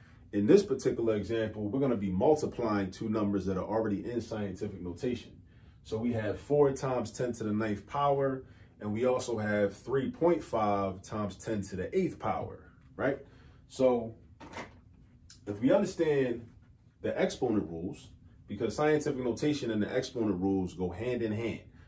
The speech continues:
That's why a lot of times in a math class, an algebra one, algebra two class, maybe even, maybe even pre-algebra, when you learn about,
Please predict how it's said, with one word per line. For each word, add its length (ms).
That's 120
why 140
a 20
lot 160
of 100
times 440
in 100
a 40
math 340
class, 440
an 120
algebra 300
one, 340
algebra 300
two 220
class, 320
maybe 240
even, 280
maybe 240
even 300
pre-algebra, 600
when 120
you 140
learn 220
about, 560